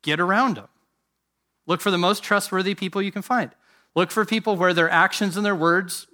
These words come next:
like, are pretty continuity, like, there's continuity between their actions and their words. Just look for that and, and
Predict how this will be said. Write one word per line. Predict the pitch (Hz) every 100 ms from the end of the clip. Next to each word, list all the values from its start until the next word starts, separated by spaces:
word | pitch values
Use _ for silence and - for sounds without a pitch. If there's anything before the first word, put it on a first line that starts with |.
| _ _
like, | 147 139
are | - 151
pretty | 202 196
continuity, | - 202 208 202 226 151 151
like, | 151
there's | 165 147
continuity | 190 202 220 208 113 - -
between | - 190 175
their | 165
actions | 160 165 190 180 - _ _ _ _ 170
and | 175
their | 202
words. | 240 170 113 - _ 123
Just | 180 -
look | 160 226
for | - 208
that | 160 170 -
and, | 190 226
and | 160